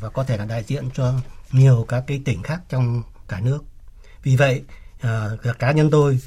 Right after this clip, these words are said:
thấy rằng rất cần thiết phải có một văn bản, một chung của, của Bộ Giáo dục Đào tạo.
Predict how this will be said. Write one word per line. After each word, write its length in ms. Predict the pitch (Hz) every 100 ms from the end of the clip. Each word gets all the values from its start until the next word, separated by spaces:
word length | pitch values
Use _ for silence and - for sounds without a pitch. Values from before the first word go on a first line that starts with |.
| - - -
thấy 140 | 143
rằng 220 | 143 113
rất 200 | 101 226
cần 200 | - 131
thiết 120 | 123 220 - - - - -
phải 120 | -
có 160 | 98 123
một 100 | 151
văn 200 | 127 139
bản, 300 | 117 95 90 - - - - - -
một 80 | 113 -
chung 340 | 202 190 165 -
của, 300 | - 113 90 85 98 - - - - - - - -
của 140 | 117
Bộ 140 | 123
Giáo 100 | 160
dục 100 | 151
Đào 80 | 123
tạo. 320 | - 117 -